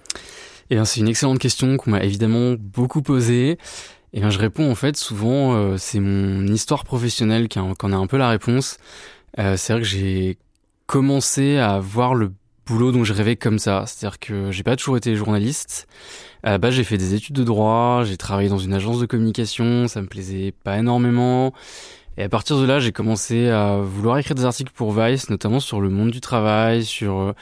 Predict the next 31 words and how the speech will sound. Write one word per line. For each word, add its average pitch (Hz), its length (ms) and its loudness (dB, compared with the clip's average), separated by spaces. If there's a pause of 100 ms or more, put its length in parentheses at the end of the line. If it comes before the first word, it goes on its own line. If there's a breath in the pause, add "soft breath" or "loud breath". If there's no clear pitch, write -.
(840 loud breath)
le 113 120 2
fait 120 240 0
de 113 100 0
lâcher 113 300 2
prise 123 320 2
sur - 160 -2
certaines 113 320 0
choses 117 500 2
et 101 120 2
certains 113 360 -2
aspects 120 220 0
de 113 80 -2
sa 113 160 0
vie. 104 240 0 (840)
Et 123 100 2
il 117 100 2
s'avère 117 580 0
que, 104 600 0
que 113 100 -6
Vice 135 360 0
m'a 101 140 0
embauché 123 600 2
en 110 120 -2
tant 101 140 -2
que 92 60 -4
journaliste 127 720 0
après 104 240 -4
avoir 101 340 2
écrit 139 200 -4
un 110 140 2
article - 560 -6